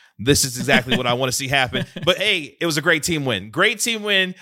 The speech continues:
Speaker 1: I wanna get more involved in the offense, but hey, it was a great team win.
Speaker 2: <laughs>
Speaker 1: Exactly.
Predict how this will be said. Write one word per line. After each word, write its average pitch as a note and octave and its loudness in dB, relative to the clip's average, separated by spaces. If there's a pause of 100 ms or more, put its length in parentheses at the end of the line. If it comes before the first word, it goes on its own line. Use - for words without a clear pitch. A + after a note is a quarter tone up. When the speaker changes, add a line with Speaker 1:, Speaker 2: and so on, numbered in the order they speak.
(120)
Speaker 1:
I - -8
wanna F3+ 0
get F3+ -2
more F#3 0
involved F3 -2
in E3+ -4
the D#3 0
offense, C3 -6
but C#3 -2
hey, A#2 0
it F#2+ -12
was A2 -4
a A2+ -6
great A#2+ 2
team A2+ 0
win. F2+ -10
Speaker 2:
<laughs> - -20
Speaker 1:
Exactly. G#2+ -2